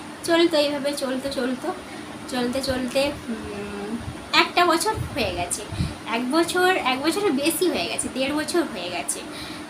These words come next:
তারপর, হ্যাঁ, দু হাজার তেইশে ভাবতাম যে লাইভ করব, আহ,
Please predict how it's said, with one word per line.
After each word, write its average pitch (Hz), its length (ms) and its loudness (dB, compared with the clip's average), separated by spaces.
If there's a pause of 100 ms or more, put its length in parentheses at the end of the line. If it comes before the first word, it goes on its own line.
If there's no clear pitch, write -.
(140)
তারপর, 285 400 8 (160)
হ্যাঁ, 208 380 0
দু 269 100 -2
হাজার 302 200 4 (120)
তেইশে 262 420 0 (580)
ভাবতাম 302 440 2
যে 302 220 4 (100)
লাইভ 233 240 4 (120)
করব, 339 200 2
আহ, - 880 -2